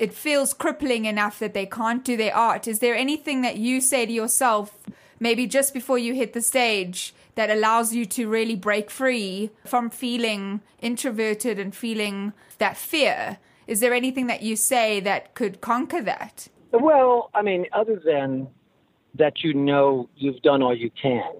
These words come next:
Speaker 2: you know, and you,
Speaker 1: Mm.
Speaker 2: You know, there's nothing more embarrassing than you get up there and, you know, something as simple as your guitar cable doesn't work, you know,
Speaker 1: <laughs>
Speaker 2: and
Speaker 1: Yes.
Speaker 2: all of those, all of those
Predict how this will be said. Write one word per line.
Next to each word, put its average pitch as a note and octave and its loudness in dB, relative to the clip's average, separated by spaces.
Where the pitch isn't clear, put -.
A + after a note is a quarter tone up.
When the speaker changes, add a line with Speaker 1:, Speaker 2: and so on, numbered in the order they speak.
Speaker 2:
you C3 4
know, A#2+ 6
and A#2 4
you, B2 6
Speaker 1:
Mm. A3+ 0
Speaker 2:
You D3+ -6
know, C#3+ 6
there's B2+ 2
nothing D#3+ 6
more C3 8
embarrassing B2+ 4
than A#2 -2
you A#2 -4
get A#2+ 4
up A#2+ 2
there A2 6
and, A2 -4
you A#2+ 2
know, A#2 6
something B2+ 2
as A2 2
simple A2 4
as G2+ 2
your G2+ 2
guitar A#2 4
cable A2 2
doesn't G2+ -2
work, E2+ -2
you C#3 2
know, G#2+ 4
Speaker 1:
<laughs> - -
Speaker 2:
and B2 4
Speaker 1:
Yes. - -2
Speaker 2:
all G#3+ 6
of - -2
those, E3+ 4
all A#3+ 0
of B3+ -4
those F3+ 0